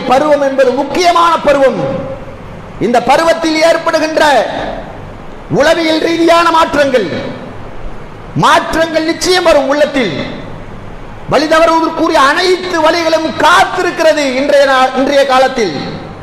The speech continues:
வழி தவறக்கூடிய அனைத்து பாதைகளும் திறந்திருக்கிறது. இந்த பிள்ளைகளை, ஆணாக இருந்தாலும் பெண்ணாக இருந்தாலும், இந்த வாலிப பருவத்தை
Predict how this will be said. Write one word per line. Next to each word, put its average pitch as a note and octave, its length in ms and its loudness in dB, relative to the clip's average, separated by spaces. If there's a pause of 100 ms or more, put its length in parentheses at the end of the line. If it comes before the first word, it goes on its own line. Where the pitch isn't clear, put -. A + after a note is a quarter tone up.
(560)
வழி C4 200 0
தவறக்கூடிய E4 580 2
அனைத்து E4+ 440 0
பாதைகளும் D#4+ 640 2 (280)
திறந்திருக்கிறது. E4 1040 2 (1000)
இந்த C4+ 260 0
பிள்ளைகளை, D4+ 540 2 (840)
ஆணாக D4 460 4
இருந்தாலும் D4 520 2
பெண்ணாக D4+ 420 4
இருந்தாலும், D#4 440 2
இந்த D4 180 0
வாலிப D#4+ 380 4
பருவத்தை D#4+ 680 2